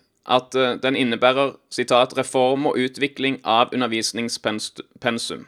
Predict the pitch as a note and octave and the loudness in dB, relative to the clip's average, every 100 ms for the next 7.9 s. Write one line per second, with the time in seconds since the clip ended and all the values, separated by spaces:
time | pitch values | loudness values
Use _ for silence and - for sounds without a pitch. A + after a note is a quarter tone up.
0 | _ _ _ _ _ _ - D3 D3+ D#3+ | _ _ _ _ _ _ 4 6 8 6
1 | F3 E3+ D3+ D#3 C3 A#2 A#2 - D3+ C3+ | 6 6 6 4 0 0 2 2 2 2
2 | - D#3+ D#3+ B2+ A2+ C3+ - E3+ - C#3+ | -2 2 2 2 0 -2 -2 -6 0 4
3 | C#3+ C3+ A2+ B2 C#3 - - C3 C3+ D3 | 6 4 4 2 0 -2 -6 0 0 0
4 | D#3+ E3 D#3 B2+ B2 F#2 D#2+ - A#2 D3 | -2 -2 -2 -4 -4 -4 -6 -6 -2 0
5 | - - C3 C3 A#2 C3+ C3+ B2 B2+ C#3 | -2 -4 2 2 2 -2 4 6 6 6
6 | C3+ G#2 B2 D#3 C#3 C3+ B2 C3 D3 D#3 | 6 6 2 -2 -2 0 0 0 0 4
7 | B2 - B2+ B2+ B2 B2 A2 A2 | 4 4 0 -2 -2 -4 -4 -6